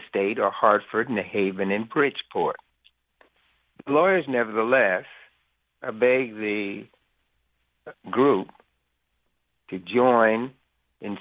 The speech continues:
suing in Hartford, the capital, and it was also convenient for the legal team. That's why we brought the case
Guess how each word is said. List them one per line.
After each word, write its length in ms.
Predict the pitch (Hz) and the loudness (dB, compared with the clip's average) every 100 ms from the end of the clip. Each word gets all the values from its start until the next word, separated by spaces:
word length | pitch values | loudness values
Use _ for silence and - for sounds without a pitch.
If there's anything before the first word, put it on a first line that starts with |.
| - | -8
suing 320 | - 131 117 | -4 -2 0
in 140 | 104 101 - | -2 -4 -4
Hartford, 540 | - 127 127 127 95 | 2 2 2 -4 -6
the 60 | 92 | -8
capital, 760 | - 120 117 - 90 90 123 - _ _ _ _ _ _ | -2 2 2 0 -2 -2 -2 -10 _ _ _ _ _ _
and 160 | 117 110 | -4 0
it 80 | 110 | 0
was 180 | 101 104 | -2 -2
also 760 | 120 131 135 123 101 101 104 - _ _ _ _ | 2 2 2 0 2 2 0 -8 _ _ _ _
convenient 520 | 101 98 117 113 98 | -8 -4 -2 -2 -4
for 140 | 104 101 | -4 -2
the 80 | |
legal 360 | 104 131 123 101 | -2 -2 -2 -6
team. 360 | - 95 73 71 _ _ _ _ _ _ _ _ _ _ _ _ _ _ - | -8 -10 -12 -16 _ _ _ _ _ _ _ _ _ _ _ _ _ _ -4
That's 220 | 131 127 | -4 -2
why 220 | - 107 107 | 4 6 6
we 160 | 110 | 2
brought 300 | 101 104 98 | 2 2 2
the 60 | 110 | -2
case 360 | - 92 98 | -4 -2 -2